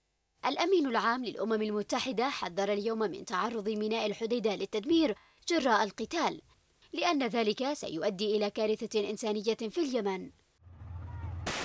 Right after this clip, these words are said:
القوات الحكومية مسنودة بقوات التحالف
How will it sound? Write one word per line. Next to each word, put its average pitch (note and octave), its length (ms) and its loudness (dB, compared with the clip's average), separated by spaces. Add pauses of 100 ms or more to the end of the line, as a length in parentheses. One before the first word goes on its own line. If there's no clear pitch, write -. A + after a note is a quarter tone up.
(1300)
القوات E4+ 480 4
الحكومية A#3 760 0
مسنودة G#3+ 640 -4
بقوات G#3+ 540 0
التحالف B3+ 640 0